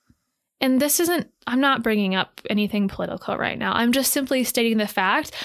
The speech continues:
that many of us have been isolated this year. And likely it's had effects on our health, either our physical health,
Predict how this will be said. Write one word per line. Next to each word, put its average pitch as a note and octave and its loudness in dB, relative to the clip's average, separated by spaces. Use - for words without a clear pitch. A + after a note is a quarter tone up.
that A#3 -2
many A#3+ 2
of C4+ 2
us B3+ 2
have A3 0
been G#3+ 2
isolated A3 2
this G3 -2
year. E2+ 0
And B3 2
likely C4+ 4
it's E4+ 0
had A#3 2
effects B3+ 0
on A3+ 2
our G#3 2
health, G#3+ 2
either A3 0
our G3+ 2
physical C#4 0
health, D4 0